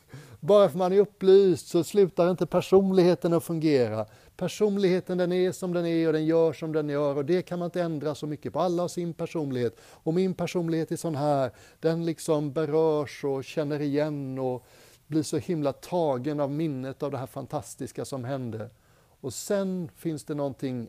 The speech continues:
annat närvarande också. Pure awareness, rent varsevarande. Och det är totalt fine, cool, ledigt, avslappnat med all den här känslomässiga stormen, liksom.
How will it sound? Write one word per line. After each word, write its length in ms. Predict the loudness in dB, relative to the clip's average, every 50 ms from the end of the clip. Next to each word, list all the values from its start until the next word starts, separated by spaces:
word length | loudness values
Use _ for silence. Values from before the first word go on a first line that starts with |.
| -8 _
annat 480 | -4 -2 -2 -2 -4 -6 -8 -14 -20 -14
närvarande 680 | -8 -6 -4 -4 -2 -2 -2 -2 -2 -4 -4 -4 -2 -2
också. 480 | -2 -2 -6 -10 -12 -10 -10 -10 -10 -14 _ _ _ _ _ _ _ _ -8
Pure 520 | -4 -2 0 0 0 2 0 0 0 -2 -6 -8
awareness, 720 | -6 -4 0 2 2 2 2 0 -4 -6 -10 -14 -20 _ _ _ _ _ _ _
rent 380 | -4 -4 -2 -2 -4 -6 -6 -6
varsevarande. 840 | -6 -6 -6 -10 -12 -12 -10 -10 -10 -8 -8 -8 -10 -10 -12 -12 -16 _ _ _ _ _ _ _ _ _ _
Och 200 | 0 2 2 4
det 100 | 4 2
är 40 | 2
totalt 1160 | 2 _ -4 -4 -4 -4 -6 _ _ _ -4 0 2 4 6 6 6 6 6 6 4 2 0 -8
fine, 800 | -16 -18 -6 -2 -2 0 2 0 0 0 -2 -2 -2 -4 -4 -6 -10 -14
cool, 640 | 0 4 4 6 6 4 2 0 -2 -2 -2 -4 -2
ledigt, 760 | -2 -2 0 2 2 2 2 0 0 0 -2 -2 -2 -4 -8
avslappnat 1040 | -2 2 2 2 2 2 -2 -8 -6 -4 -4 -4 -6 _ -6 -4 -4 -4 -6 -8 _ _ _ _ _ _
med 140 | -2 2 4
all 260 | 4 4 4 2 2
den 120 | 0 0 0
här 140 | -2 -2 -4
känslomässiga 1080 | -2 -2 -2 0 0 -2 -6 -6 -4 -4 -2 -4 -6 -8 -8 -8 -6 -4 -2 -2 -4
stormen, 800 | -4 -6 -10 -4 0 2 2 2 0 -2 -6 -6 -6 -6 -8 -8
liksom. 440 | -8 -10 -10 -10 -10 -10 -8 -8 -10